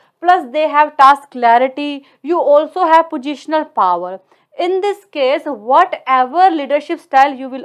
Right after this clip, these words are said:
adopt, your team member trust on you, they will not ask you any question because you have positional power also. That's why you need to adopt a task-oriented leadership style when situation is in your favor.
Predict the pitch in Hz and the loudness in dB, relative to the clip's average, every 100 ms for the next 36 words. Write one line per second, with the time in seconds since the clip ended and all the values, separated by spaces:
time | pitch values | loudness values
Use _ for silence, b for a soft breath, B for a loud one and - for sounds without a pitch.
0 | - 208 240 233 226 - 311 381 b - | -10 -6 -2 -2 -4 -6 -6 -6 b -4
1 | 285 294 285 302 339 302 262 233 247 311 | 0 0 -2 -6 -6 -4 -6 -4 -4 -6
2 | 320 339 349 _ 294 269 220 247 240 302 | -2 -2 -2 _ -8 -8 -10 -10 -10 -10
3 | 240 311 330 294 349 - - 269 302 330 | -10 -10 -10 -8 -8 -8 -6 -2 0 -2
4 | _ 330 339 330 339 330 339 330 - 262 | _ -10 -8 -8 -10 -8 -6 -8 -6 -6
5 | 208 b b 339 359 339 269 330 277 247 | -6 b b -8 -6 -6 -4 -4 2 2
6 | 254 254 214 220 277 302 - 277 311 392 | 2 -2 -8 -14 -10 -6 2 4 6 4
7 | 370 302 311 302 339 330 339 B B - | 2 0 -2 -6 -4 -4 -6 B B 2
8 | 294 349 381 294 285 302 311 277 294 349 | 4 6 2 -4 -6 -4 -8 -10 -6 -6
9 | 339 359 302 247 214 262 254 - 359 370 | -6 -6 -4 0 4 6 4 0 0 0
10 | - - 254 277 269 294 285 349 359 254 | -2 -6 0 0 2 4 8 6 4 -2
11 | 262 254 247 330 320 262 254 269 254 _ | 0 0 0 -4 -6 -6 -6 -8 -14 _
12 | 233 220 311 294 269 330 339 269 - 233 | -2 0 -2 -6 -6 -6 -8 -16 -16 -14
13 | 233 302 247 220 285 262 262 370 - - | -12 -12 -12 -12 -12 -4 -2 -2 -6 -4
14 | 208 170 165 | -4 -6 -14